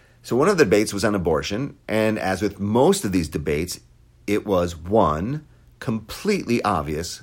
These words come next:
what each side would say. "It's, it's my body, you can't tell me what to do with it. Uh, it's a human life, you can't kill it. It isn't its own human while it's in my body. Uh, it has its own heartbeat, blah, blah, blah, blah, blah."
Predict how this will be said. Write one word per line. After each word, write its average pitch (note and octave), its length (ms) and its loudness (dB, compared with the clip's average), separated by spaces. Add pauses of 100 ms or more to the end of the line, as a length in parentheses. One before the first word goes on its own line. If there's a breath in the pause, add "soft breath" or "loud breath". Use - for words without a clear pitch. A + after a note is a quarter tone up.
(160)
what G2 220 -2
each F2+ 220 -8
side C#2+ 260 -6
would D2+ 100 -16
say. - 280 -8 (880)
"It's, - 140 -20 (300 loud breath)
it's D3 180 2
my G#3 160 4
body, G2+ 440 2
you B2+ 100 2
can't C3+ 280 -2
tell C#3 140 -2
me B2+ 80 0
what A#2+ 120 -2
to A2+ 80 -6
do F#2+ 140 -2
with G2+ 180 0
it. C#3+ 280 2 (360 loud breath)
Uh, F#2 240 -2
it's G#2 160 -8
a C3+ 40 -8
human D#3 240 -2
life, D#2+ 220 -2
you B2 60 -2
can't B2+ 240 -2
kill F2 280 0
it. C#3+ 260 0 (580 loud breath)
It - 200 0
isn't A#2+ 320 0
its - 160 -2
own C3 160 4
human A2+ 420 0
while G2 140 4
it's F#2+ 120 -2
in G2 80 0
my F#2 100 0
body. E2+ 500 0 (220)
Uh, G2+ 260 4
it C3+ 120 4
has C3 220 2
its C#3 120 -6
own G2 160 0
heartbeat, F2 600 -2
blah, G#2 320 2
blah, F2 340 2
blah, D#2+ 320 -2
blah, F2+ 300 0
blah." A1 540 -2